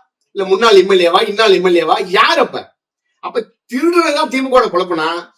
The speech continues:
அவன் மக்களுடைய கிட்னியை கூட விட மாட்டாங்கிறதுக்கு ஒரு சாட்சி. அப்படிதான் நீங்க நடந்துட்டு இருக்கு. தமிழக காவல்துறை நேரடி கட்டுப்பாட்டுல ஐயா ஸ்டாலின் வச்சிருக்காரு.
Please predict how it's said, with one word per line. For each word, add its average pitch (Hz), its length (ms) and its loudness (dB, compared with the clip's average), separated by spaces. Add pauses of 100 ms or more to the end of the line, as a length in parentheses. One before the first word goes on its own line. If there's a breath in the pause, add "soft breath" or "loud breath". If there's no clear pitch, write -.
(160 soft breath)
அவன் 156 260 -8
மக்களுடைய 247 500 -2
கிட்னியை 196 320 0
கூட 190 140 0
விட 165 180 -4
மாட்டாங்கிறதுக்கு 165 440 -8
ஒரு 254 120 -8
சாட்சி. - 400 -4 (580)
அப்படிதான் 254 360 -2
நீங்க 220 180 -2
நடந்துட்டு 240 220 -4
இருக்கு. - 220 -12 (360)
தமிழக 262 500 -4
காவல்துறை 233 520 2
நேரடி 226 280 0
கட்டுப்பாட்டுல 208 380 -4
ஐயா 220 160 2
ஸ்டாலின் 220 380 -2
வச்சிருக்காரு. 190 440 -2